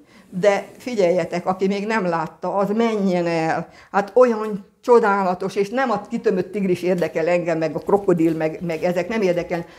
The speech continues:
Olyan csodálatos lepkegyűjteménye van. Úristen, ezres nagyságrendű, te tudod, hány ezer van belőle?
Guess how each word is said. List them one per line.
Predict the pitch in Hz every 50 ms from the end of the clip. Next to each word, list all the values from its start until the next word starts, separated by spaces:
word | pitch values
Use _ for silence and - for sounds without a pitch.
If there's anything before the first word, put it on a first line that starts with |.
| - - - _ _
Olyan | - 196 202 214 220 214 214 214 214 202
csodálatos | 202 - 208 208 202 196 196 196 196 196 196 190 -
lepkegyűjteménye | 208 214 214 208 208 - - 185 170 160 160 156 151 - 151 170 165 156 160 156 156 147
van. | 151 165 160 139 - 175 233 - - - _ - - - -
Úristen, | - 254 262 254 233 202 196 196 - - 185 175 165 170 -
ezres | - 233 247 196 196 208 190 185 185
nagyságrendű, | - 196 190 196 196 - 190 175 175 175 180 185 180 180
te | 180 214 208
tudod, | - 262 233 202 196 196
hány | - 233 220 214 202
ezer | 185 190 156 185 165 170 151
van | 165 160 160 160
belőle? | 160 160 160 165 160 156 156 143 -